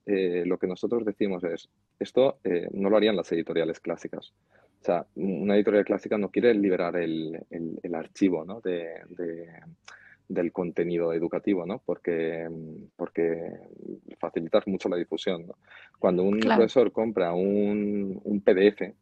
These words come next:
Speaker 1: eh, que tiene una presentación, por ejemplo, eh, lo puede proyectar, lo puede compartir en su Google Classroom con todos sus alumnos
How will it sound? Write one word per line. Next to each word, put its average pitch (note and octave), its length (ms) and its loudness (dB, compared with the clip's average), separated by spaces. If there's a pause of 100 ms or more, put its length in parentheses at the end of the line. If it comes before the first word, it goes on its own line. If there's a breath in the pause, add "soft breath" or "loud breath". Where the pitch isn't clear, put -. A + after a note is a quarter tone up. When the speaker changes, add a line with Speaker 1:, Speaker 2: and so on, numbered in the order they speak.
(560 soft breath)
Speaker 1:
eh, E2+ 800 2
que F#2 100 0
tiene F#2 260 0
una F2 480 -4
presentación, F#2+ 580 -6
por F2+ 120 -4
ejemplo, G#2 460 -4 (520 loud breath)
eh, E2+ 760 4
lo F#2+ 160 2
puede A#2 160 6
proyectar, A#2 580 0
lo G#2 160 0
puede C3 180 0
compartir A#2 380 0
en A#2 100 -4
su G2 120 -4
Google G#2+ 260 0
Classroom A#2+ 400 -2 (200)
con F#2+ 180 -2
todos A2 200 4
sus - 180 -6
alumnos G#2+ 520 -2